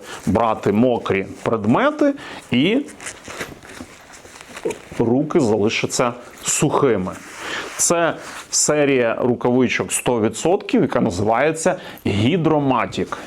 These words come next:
Їхня особливість: ось ця поверхня долоні, вся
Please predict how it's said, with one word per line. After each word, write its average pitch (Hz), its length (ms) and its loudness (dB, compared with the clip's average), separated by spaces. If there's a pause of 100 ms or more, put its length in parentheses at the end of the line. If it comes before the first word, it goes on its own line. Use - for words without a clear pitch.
Їхня 247 600 2
особливість: 160 1000 2
ось 180 260 2
ця 160 400 2 (120)
поверхня 185 580 2
долоні, 139 680 2 (400)
вся 123 520 0